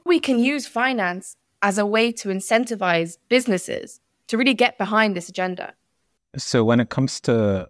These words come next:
Speaker 2: finance and sustainable finance, there is definitely a gap, um, across the entire ecosystem. So we see that from the gaps in lack of funding for, you know, climate startups and climate technologies on one side.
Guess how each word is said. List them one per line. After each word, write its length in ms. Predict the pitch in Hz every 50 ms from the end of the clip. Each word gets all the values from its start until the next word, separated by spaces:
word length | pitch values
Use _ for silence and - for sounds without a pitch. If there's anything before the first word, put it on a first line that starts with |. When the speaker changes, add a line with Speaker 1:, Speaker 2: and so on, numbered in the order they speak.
| _ _
Speaker 2:
finance 680 | _ - - 101 90 85 85 107 147 - - - - - -
and 120 | 101 95
sustainable 540 | - - 107 - - - 104 98 101 95 110
finance, 540 | 101 - 113 110 120 135 156 156 - - - -
there 120 | - 95
is 180 | 95 101 95 90
definitely 420 | 90 - 180 - - - 101 90
a 40 | 92
gap, 260 | 92 90 90 92 - _ _ _ _ - -
um, 380 | 104 95 90 90 90 87 85 -
across 340 | - - - - 98 - -
the 100 | - 95
entire 380 | 92 90 - - - 98 90
ecosystem. 680 | - 104 - - 123 - - - - - - 156 165 160 - _ _ _ _ _ _ _ _ _
So 180 | - - - 120
we 120 | 110 104
see 200 | - - - 127
that 240 | 120 120 113 110 -
from 560 | - - - 101 98 98 95 95 90 87 90 -
the 60 | 110
gaps 480 | 90 - 95 95 - - - - - - -
in 300 | - 95 92 90 90 87
lack 220 | 90 95 - -
of 80 | - -
funding 400 | - - 104 95 92 92 90 85 -
for, 380 | - - - 87 90 92 - _ _ -
you 80 | 101
know, 100 | 95 90
climate 420 | - - - - 101 90 90 87 -
startups 580 | - - - 113 - 143 131 - - - - -
and 120 | - 98 87
climate 340 | - - 113 95 90 90 -
technologies 720 | - - - - 104 95 98 104 104 123 135 147 131 -
on 200 | - 101 98 92
one 200 | 90 90 95 101
side. 360 | - - 120 120 135 139 139